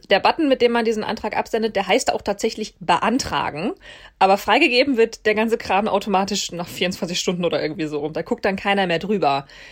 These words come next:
Äh, kein Chef, keine Urlaubspolizei, kein gar niemand. Und, ähm, warum das super funktioniert, liegt aus meiner Perspektive an drei Dingen. So, erstens,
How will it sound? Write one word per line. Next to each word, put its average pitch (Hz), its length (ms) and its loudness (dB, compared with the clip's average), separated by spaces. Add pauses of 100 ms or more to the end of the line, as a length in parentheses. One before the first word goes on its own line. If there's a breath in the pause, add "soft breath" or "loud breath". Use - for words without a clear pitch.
(200 loud breath)
Äh, 175 220 4
kein 185 240 0
Chef, - 460 0 (200 loud breath)
keine 196 200 2
Urlaubspolizei, 202 1120 2 (160)
kein 190 200 0
gar 160 140 0
niemand. 143 520 -6
Und, 175 320 -4
ähm, 170 320 -2 (140)
warum 185 280 0
das 247 180 2
super 254 220 2
funktioniert, 233 840 -2
liegt 208 380 -10 (100)
aus 196 200 0
meiner 208 300 2
Perspektive 202 680 -4
an 180 120 -4
drei 151 240 0
Dingen. 147 380 -10 (160)
So, - 200 -8
erstens, 294 600 0